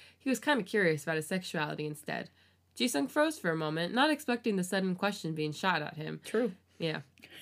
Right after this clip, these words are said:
Speaker 1: He wanted to answer him back almost immediately, but there was something that was stopping him, making Changbin look at him confusingly the longer he hesitated. "Jisung?" He snapped Jisung out of his thoughts. He slightly flinched in response, eventually able to move to give the older a reassured smile.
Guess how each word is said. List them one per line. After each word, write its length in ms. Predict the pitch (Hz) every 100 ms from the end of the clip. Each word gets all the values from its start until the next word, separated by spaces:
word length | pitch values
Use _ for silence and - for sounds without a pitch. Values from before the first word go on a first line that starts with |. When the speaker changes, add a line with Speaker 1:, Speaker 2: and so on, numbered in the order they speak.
| -
Speaker 1:
He 80 | 277
wanted 220 | 403 370
to 80 | 226
answer 380 | 196 208 208 180
him 80 | 165
back 240 | 185 185
almost 280 | 170 165 160
immediately, 460 | 180 285 220 160
but 160 | 170 190
there 100 | 240
was 140 | 254
something 320 | - 339 359 359
that 100 | 339
was 100 | 330
stopping 340 | 330 330 247
him, 220 | 170 160
making 280 | 175 190 208
Changbin 440 | 190 254 285 277 190
look 160 | 185
at 120 | 180
him 180 | 180 185
confusingly 600 | 180 180 254 247 170 151
the 120 | 151
longer 280 | 156 165 185
he 100 | 190
hesitated. 580 | 170 151 143 147 - - _ _ -
"Jisung?" 500 | 185 202 202 320 359 -
He 160 | 247
snapped 360 | 214 214 214 214
Jisung 340 | 214 208 208
out 140 | 180 170
of 80 | 170
his 140 | 175
thoughts. 400 | 147 143 - - - - - _ _ _ _ -
He 140 | 254
slightly 380 | 233 277 294 320
flinched 300 | 233 196 185
in 60 | 214
response, 440 | 185 165 156 151
eventually 520 | 175 208 214 233 196
able 240 | 175 180 185
to 120 | 185
move 360 | 185 180 180
to 120 | 180 196
give 240 | 180 175
the 120 | 175
older 320 | 208 233 262
a 40 | 220
reassured 400 | 226 247 240 226
smile. 340 | 180 139 147